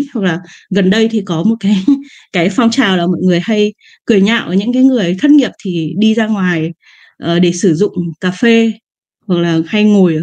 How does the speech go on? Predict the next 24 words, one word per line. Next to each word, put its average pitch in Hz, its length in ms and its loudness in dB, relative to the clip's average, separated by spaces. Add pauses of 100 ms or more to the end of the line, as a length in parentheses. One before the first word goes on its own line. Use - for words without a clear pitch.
quán 170 160 -4
cà 226 80 -6 (120)
phê. 220 180 -2 (240)
Thực 208 100 2
ra 214 160 0
đấy 190 160 2
là 226 140 -2
một 190 200 -4
cách 277 120 -2 (160)
để 156 240 0 (720)
vừa 185 300 2
là, 156 400 -2 (1600)
ừm, 175 340 4
để 170 180 0
thoải 175 180 0
mái 160 260 2
tinh 247 140 2
thần, 214 180 2 (260)
đồng 175 200 0
thời 180 220 0
cũng - 140 -8
là 233 100 -2
một 180 240 -2
cách 277 120 -4